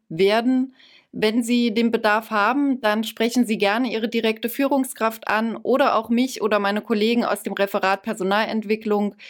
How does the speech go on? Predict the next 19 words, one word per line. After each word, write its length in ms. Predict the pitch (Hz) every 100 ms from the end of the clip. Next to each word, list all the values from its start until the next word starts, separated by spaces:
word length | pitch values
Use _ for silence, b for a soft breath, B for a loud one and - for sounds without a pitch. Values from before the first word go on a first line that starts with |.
| B
Wir 140 | - 202
helfen 240 | 202 233
Ihnen 220 | 185 190
da 100 | 208
gerne 400 | 180 185 196 196
weiter. 600 | 175 180 185 190 190 190
Und 480 | - 175 175 175 175 _ _ _
ja, 340 | 208 185 156 196
dann 100 | 185
kann 160 | 185 202
ich 140 | 196
nur 160 | 208 202
sagen, 320 | 180 185 220
melden 260 | 185 190 208
Sie 140 | 214
sich 240 | 196 202 -
auch 160 | 202
zu 160 | - 220
den 320 | 202 202 202